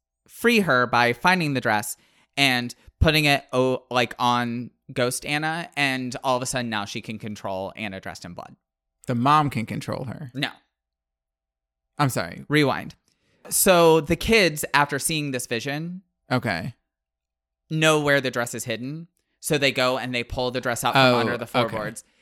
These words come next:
Speaker 1: They put it on Anna, and now she can control Anna dressed in blood.
Speaker 2: Okay.
Speaker 1: Because before it was a compulsion. She had to kill everyone who came into the house, except for some odd reason, not Cass.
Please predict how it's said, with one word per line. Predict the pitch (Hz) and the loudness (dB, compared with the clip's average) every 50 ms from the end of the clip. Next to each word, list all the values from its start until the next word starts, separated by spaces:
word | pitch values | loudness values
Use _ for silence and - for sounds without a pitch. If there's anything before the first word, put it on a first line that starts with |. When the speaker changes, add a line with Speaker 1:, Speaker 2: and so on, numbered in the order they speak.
| _ _ _ | _ _ _
Speaker 1:
They | 135 135 131 | 0 0 0
put | 131 143 139 139 | 2 0 0 0
it | 139 131 - | 0 0 0
on | - 139 139 139 135 131 131 127 131 135 135 143 _ _ _ _ _ _ _ | 2 2 4 4 2 0 -2 -4 -8 -10 -12 -14 _ _ _ _ _ _ _
Anna, | 135 131 120 113 107 107 104 107 101 - | -2 0 0 0 -2 -4 -4 -6 -8 -4
and | - 139 135 127 | -2 -2 -2 0
now | 127 123 120 120 120 | 2 2 2 2 0
she | 117 - - 120 | -4 -6 -10 -10
can | - 127 117 107 | -10 -10 -10 -8
control | 127 117 107 - - 120 113 104 98 98 95 - | -8 -8 -8 -6 -6 -4 -2 -2 -2 -4 -6 -6
Anna | 107 110 101 98 92 | -8 -8 -8 -8 -10
dressed | - 76 - - - | -12 -12 -12 -12 -14
in | 90 | -14
blood. | 87 - - - - _ _ _ _ _ _ _ _ _ _ _ _ _ _ _ _ _ - | -16 -16 -18 -18 -20 _ _ _ _ _ _ _ _ _ _ _ _ _ _ _ _ _ 0
Speaker 2:
Okay. | 143 139 - - - _ _ _ _ _ | 0 0 0 -4 -10 _ _ _ _ _
Speaker 1:
Because | 170 165 170 156 139 | 0 2 2 0 0
before | 156 156 - - 185 180 170 165 | -4 -6 -2 0 2 2 4 2
it | 156 135 | 2 0
was | 147 135 131 | -2 -6 -6
a | |
compulsion. | - 143 123 117 - - 120 110 107 110 113 85 101 | -8 -8 -10 -8 -6 -6 -6 -6 -8 -10 -14 -16 -14
She | - - 127 | -10 -10 -6
had | 113 123 120 110 | -4 -2 -2 -4
to | 120 - | -4 -10
kill | - 127 117 110 98 - | -10 -10 -10 -10 -8 -6
everyone | 117 117 113 113 104 104 101 107 | -6 -6 -6 -6 -8 -8 -10 -10
who | 113 104 | -12 -12
came | - 117 107 101 | -10 -10 -10 -10
into | 101 101 113 | -12 -12 -14
the | 107 | -10
house, | 104 113 104 85 - - - - | -8 -6 -6 -6 -8 -10 -10 -10
except | 120 - - 127 - - | -10 -8 -8 -10 -10 -8
for | - 135 | -10 -8
some | 127 - - 123 123 120 | -8 -8 -8 -8 -8 -8
odd | 110 98 | -10 -10
reason, | 98 123 120 101 - 101 92 92 | -12 -14 -14 -12 -14 -14 -12 -8
not | 110 117 107 - - - | -8 -8 -8 -8 -12 -16
Cass. | - 127 123 113 92 - 107 - - - | -14 -14 -12 -12 -14 -16 -18 -18 -18 -20